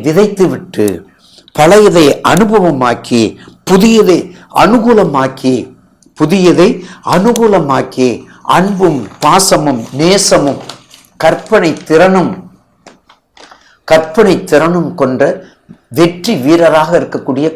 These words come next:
கடகராசி நேயர்கள் நீங்க தாங்க. கடகராசி நேயர்கள் நீங்க தான். அப்போ உங்களுக்கு இந்த கடகராசி எப்படி இருக்கும்? அப்பா, லாபம், பாக்கியம், வரவு, வீண் செலவு குறைத்தல், குடும்பத்தில் சிக்கல்,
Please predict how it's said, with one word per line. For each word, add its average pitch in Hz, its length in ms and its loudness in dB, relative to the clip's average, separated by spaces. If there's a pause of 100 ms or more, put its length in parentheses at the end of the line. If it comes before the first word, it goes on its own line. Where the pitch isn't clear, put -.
கடகராசி 123 540 0 (100)
நேயர்கள் 139 560 0 (200)
நீங்க 110 180 -8 (100)
தாங்க. 98 200 -12 (920)
கடகராசி 135 540 2
நேயர்கள் 123 360 -2 (200)
நீங்க 107 260 -4
தான். - 160 -8 (300)
அப்போ 160 240 0
உங்களுக்கு 147 340 0
இந்த 127 120 0 (100)
கடகராசி 160 600 2 (460)
எப்படி 170 300 0 (100)
இருக்கும்? 117 340 -4 (300)
அப்பா, - 240 0 (480)
லாபம், 131 440 4 (360)
பாக்கியம், 135 500 2 (340)
வரவு, 135 400 4 (360)
வீண் 175 280 0
செலவு 131 320 0 (140)
குறைத்தல், 147 420 2 (380)
குடும்பத்தில் 151 600 0
சிக்கல், 139 400 0